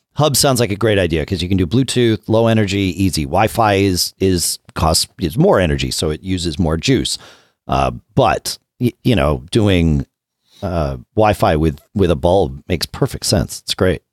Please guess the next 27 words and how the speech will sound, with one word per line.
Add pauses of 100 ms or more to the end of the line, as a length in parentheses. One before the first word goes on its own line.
(580)
Nine
bucks
a
bulb
shipped, (140)
like, (160)
tch, (280)
freaking
awesome. (240)
So (340)
yeah,
check
out
those
Wi-, (140)
Wise
bulbs.
We'll
put
a
link
to
those
in
the
show
notes.